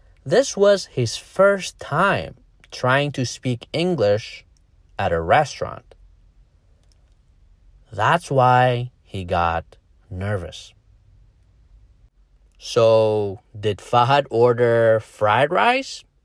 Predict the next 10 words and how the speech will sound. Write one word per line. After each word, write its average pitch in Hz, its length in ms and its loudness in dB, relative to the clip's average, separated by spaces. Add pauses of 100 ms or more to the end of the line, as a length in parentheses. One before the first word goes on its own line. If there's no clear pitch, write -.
(1800)
No, 110 800 -2 (340)
no, 104 320 2
he 123 160 -2
did 98 260 -4
not 107 440 -2
order 85 580 -2 (240)
fried 87 460 -2
rice. 64 480 -10 (2250)
What 151 600 2
did 180 240 4